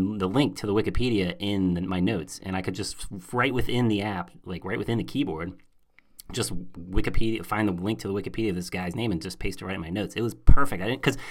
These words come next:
you know, if you think people are frowning on you for typing on a phone in church, whoa, don't go on the web browser, you know,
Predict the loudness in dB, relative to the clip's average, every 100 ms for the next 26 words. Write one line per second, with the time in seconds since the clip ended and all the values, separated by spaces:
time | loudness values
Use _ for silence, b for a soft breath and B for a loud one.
0 | B B B 6 6 4 2 4 4 2
1 | 4 4 4 2 2 0 -2 -6 -4 -2
2 | 0 0 -2 -2 -2 -2 -2 -2 -2 -4
3 | -2 -4 -4 -4 -2 0 0 0 2 0
4 | 0 -2 -2 0 0 0 0 -2 -4 -6
5 | -8 -8 -4 -4 -6